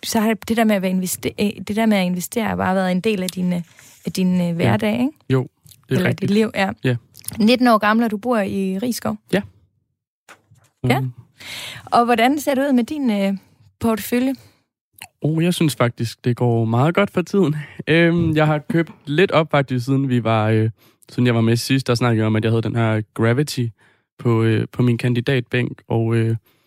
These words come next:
Speaker 2: den har jeg købt, og det er i hvert fald gået, øh, rigtig godt. Og, øh, så har jeg også købt op i, øh, i noget, der hedder Discover Financial Services, som, øh, ja, er en, øh, en amerikansk bankaktie, og, øh, det er også, øh, gået fint i forhold til, at jeg har haft dem i, øh, i to ugers tid,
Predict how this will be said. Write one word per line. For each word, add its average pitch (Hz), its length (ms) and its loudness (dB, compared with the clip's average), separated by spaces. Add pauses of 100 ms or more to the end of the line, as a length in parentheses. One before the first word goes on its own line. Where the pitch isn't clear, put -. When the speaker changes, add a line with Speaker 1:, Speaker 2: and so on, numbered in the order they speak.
(160)
Speaker 2:
den 208 100 2
har 147 80 2
jeg 113 120 0
købt, 131 300 -2
og 117 200 2
det 143 120 0
er 143 60 2
i - 60 2 (100)
hvert - 120 -6
fald - 200 -2
gået, 147 360 0
øh, 139 160 2
rigtig 127 260 -2
godt. 120 220 2 (440)
Og, 123 340 4
øh, 120 100 4
så 131 60 2
har 135 60 6
jeg 127 100 6
også 123 120 0
købt 127 220 0
op 123 200 2
i, 113 220 0
øh, 117 340 -4 (180)
i 120 60 0
noget, 113 140 2
der 120 60 2
hedder 117 160 2
Discover 117 460 0
Financial 151 540 0
Services, 151 680 -2
som, 113 300 -2
øh, 117 240 -2 (380)
ja, 113 220 0
er 113 140 0
en, 113 120 -2
øh, 120 220 0
en 127 160 2
amerikansk 117 440 -2
bankaktie, 120 680 -2
og, 117 280 -4
øh, 120 200 -2
det 143 80 2
er 127 40 4
også, 123 260 -2
øh, 117 140 -2 (480)
gået 127 180 4
fint 123 240 2
i 113 40 -2
forhold 117 260 2
til, 120 100 -2
at - 20 2
jeg 113 60 2
har 110 60 0
haft 117 180 -2
dem 113 140 -2
i, 113 140 0
øh, 117 200 0 (140)
i 123 100 -2
to 135 180 -2
ugers 120 340 2
tid, 127 220 0